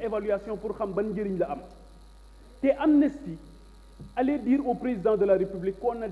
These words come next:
décrète pas une réconciliation nationale, mais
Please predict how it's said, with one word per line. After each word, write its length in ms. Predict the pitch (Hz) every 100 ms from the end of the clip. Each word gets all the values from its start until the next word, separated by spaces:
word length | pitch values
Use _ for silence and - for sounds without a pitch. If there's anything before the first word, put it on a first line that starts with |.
| 147
décrète 480 | 226 226 - 202 -
pas 160 | 277 196 - - - - 226
une 160 | 202
réconciliation 680 | 196 196 190 185 175 165 170
nationale, 420 | 151 143 156 123 - - - - - -
mais 280 | 165 208 247